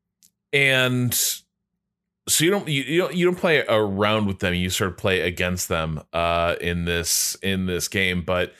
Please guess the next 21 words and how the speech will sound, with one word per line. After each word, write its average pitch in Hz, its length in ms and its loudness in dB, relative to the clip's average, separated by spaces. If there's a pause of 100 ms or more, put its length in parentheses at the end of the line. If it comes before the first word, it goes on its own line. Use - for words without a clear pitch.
(460)
uh, 101 440 2 (800)
I 127 120 2
feel 220 220 0
like 208 160 2
over 143 320 4
the 120 100 0
course 139 380 0
of 117 180 -2
Company 113 540 -2
of, 92 300 0
Company 123 300 -2
of 107 100 -4
Heroes 92 520 0
history, 78 760 -4 (720)
if 123 140 4
I 131 100 4
had 160 160 4
to 160 60 0
say, 160 220 2
like, 110 480 0 (2000)
the 107 560 4